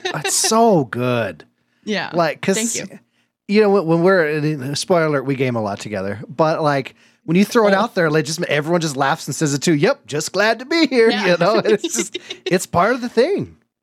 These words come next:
Speaker 2: Yeah, everybody's just glad to be here. It's so much fun. <laughs>
Speaker 1: I'm trying to find,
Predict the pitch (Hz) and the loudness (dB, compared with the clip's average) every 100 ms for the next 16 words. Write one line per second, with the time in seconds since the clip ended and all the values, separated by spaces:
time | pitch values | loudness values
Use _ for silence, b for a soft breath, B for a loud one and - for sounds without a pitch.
0 | _ _ _ _ _ 233 233 190 220 277 | _ _ _ _ _ -6 -4 -6 -8 -6
1 | 320 262 233 208 185 147 156 160 151 170 | -6 -6 -6 -8 -8 -8 -8 -8 -8 -8
2 | - 220 202 190 - 196 - _ _ _ | -8 -8 -8 -10 -12 -14 -16 _ _ _
3 | 370 359 - - - 320 _ _ _ _ | -8 -6 -8 -12 -16 -20 _ _ _ _
4 | - - 147 147 139 131 127 123 117 113 | -14 -4 -2 -2 -2 -2 0 0 0 -2
5 | 110 104 107 | -4 -4 -6